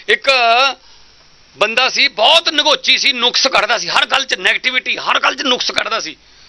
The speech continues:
ਉਹ ਯਾਰ ਦੋਸਤ ਬਹੁਤ, ਯਾਰ, ਕਹਿੰਦੇ, "ਯਾਰ, ਹਰ ਗੱਲ 'ਚ ਨੁਕਸ ਕੱਢਦਾ, ਇਹ ਕੋਈ ਗੱਲ ਪੋਜ਼ਿਟਿਵ ਕਰਦਾ ਹੀ ਨਹੀਂ।" ਉਹਨਾਂ ਨੂੰ ਇੱਕ ਕੁੱਤਾ ਮਿਲ ਗਿਆ, ਉਹ ਕੁੱਤਾ ਪਾਣੀ ਦੇ ਉੱਤੇ ਤੁਰ ਲੈਂਦਾ ਸੀ, ਤੈਰਨ ਦੀ ਬਜਾਏ ਤੁਰਦਾ ਸੀ।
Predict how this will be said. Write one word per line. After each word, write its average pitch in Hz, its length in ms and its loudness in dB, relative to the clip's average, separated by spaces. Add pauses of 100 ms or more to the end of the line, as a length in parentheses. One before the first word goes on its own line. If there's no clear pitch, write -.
ਉਹ 277 100 2
ਯਾਰ 240 220 2
ਦੋਸਤ 269 200 0
ਬਹੁਤ, 262 300 2
ਯਾਰ, 247 220 -2
ਕਹਿੰਦੇ, 240 240 -2
"ਯਾਰ, 226 240 -2
ਹਰ - 240 -4
ਗੱਲ - 180 -4
'ਚ - 80 -8
ਨੁਕਸ 220 220 -8
ਕੱਢਦਾ, 220 280 -4
ਇਹ 220 120 2
ਕੋਈ 214 120 -20
ਗੱਲ 190 440 -8 (460)
ਪੋਜ਼ਿਟਿਵ 208 340 -2
ਕਰਦਾ 175 260 -2
ਹੀ 208 80 2
ਨਹੀਂ।" 185 140 -10 (540)
ਉਹਨਾਂ 254 140 2
ਨੂੰ 311 80 2
ਇੱਕ 320 100 0
ਕੁੱਤਾ 269 460 0
ਮਿਲ 240 180 0
ਗਿਆ, 156 220 -6 (340)
ਉਹ 254 80 2
ਕੁੱਤਾ 262 360 0
ਪਾਣੀ 247 380 2
ਦੇ 254 80 4
ਉੱਤੇ 254 260 2
ਤੁਰ 262 300 2
ਲੈਂਦਾ 208 360 2
ਸੀ, - 120 -10 (760)
ਤੈਰਨ 208 300 2
ਦੀ 254 100 0
ਬਜਾਏ 247 200 4
ਤੁਰਦਾ 269 500 0
ਸੀ। 151 160 -8